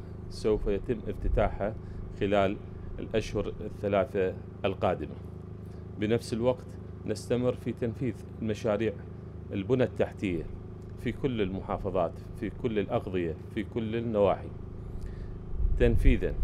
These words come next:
لرؤية الحكومة في أهمية بناء بنى تحتية أساسية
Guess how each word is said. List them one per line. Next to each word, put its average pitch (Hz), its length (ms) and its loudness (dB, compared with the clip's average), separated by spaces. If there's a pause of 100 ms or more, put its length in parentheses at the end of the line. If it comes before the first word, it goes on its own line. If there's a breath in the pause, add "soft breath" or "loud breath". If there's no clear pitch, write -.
(1080)
لرؤية 117 480 6
الحكومة 98 540 0 (560)
في 107 260 0
أهمية 104 500 4 (640)
بناء 107 340 4 (760)
بنى 104 480 4 (280)
تحتية 101 580 2 (840)
أساسية 110 680 6